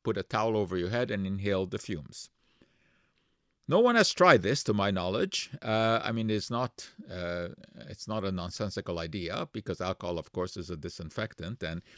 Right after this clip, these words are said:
it can inactivate, uh, the virus. However, I, I don't think that there's great hope for this because once the virus gets into the mucous membranes in your throat and, and in your nose,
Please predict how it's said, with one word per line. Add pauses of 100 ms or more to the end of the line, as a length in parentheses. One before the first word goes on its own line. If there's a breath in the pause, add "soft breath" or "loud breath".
(220 loud breath)
it
can
inactivate,
uh,
the
virus. (540 loud breath)
However,
I, (120)
I
don't
think
that
there's
great
hope
for
this (420 loud breath)
because
once
the
virus
gets
into
the
mucous
membranes
in
your (180)
throat
and,
and
in
your
nose,